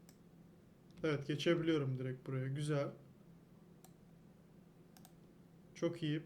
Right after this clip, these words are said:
Bir sonraki tur buraya gireriz onunla. Angrim'le de şöyle aşağı doğru, Karagate Peaks'e doğru yürümek istiyorum.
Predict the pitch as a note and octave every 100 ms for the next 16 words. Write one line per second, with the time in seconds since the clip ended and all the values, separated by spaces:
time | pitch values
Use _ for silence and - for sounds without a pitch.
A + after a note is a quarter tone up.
0 | - F#3 F#3 F3+ F3+ F3+ G3 E3+ E3+ E3+
1 | E3+ E3+ - E3 F3 D#3+ C#3+ C#3 C3+ C3+
2 | D3+ G#3 B3 - - - - - - -
3 | - - - - - - - F#3+ G#3+ B3+
4 | B3+ B3+ B3 B3+ B3+ B3+ C#4 C#4 - -
5 | - - - A3+ A3 A3+ A#3 G3+ - G#3+
6 | A3 G3 E3+ F#3 F3 F3+ F#3 F#3+ G3 -
7 | F3+ F3 G3+ E3+ D#3 F3+ E3+ D3+ D3+ D3
8 | - - C3+ C3